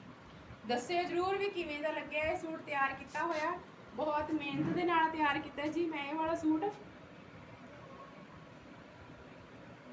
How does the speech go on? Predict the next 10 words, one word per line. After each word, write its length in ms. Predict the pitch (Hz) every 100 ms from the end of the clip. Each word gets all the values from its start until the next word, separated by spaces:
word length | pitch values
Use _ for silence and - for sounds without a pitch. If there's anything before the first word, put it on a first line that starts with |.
| - - - - - - - - -
ਤੁਸੀਂ 240 | 294 320 370
ਆਪਣੀ 240 | 320 339
ਪਸੰਦ 420 | 359 359 302 254
ਦਾ 80 | 262
ਵੀ 120 | 330
ਡਿਜ਼ਾਈਨ 360 | 359 330 320 330
ਤਿਆਰ 260 | 339 320 320
ਕਰਵਾ 340 | 320 320 302
ਸਕਦੇ 380 | 339 311 262 330
ਹੋ 180 | 359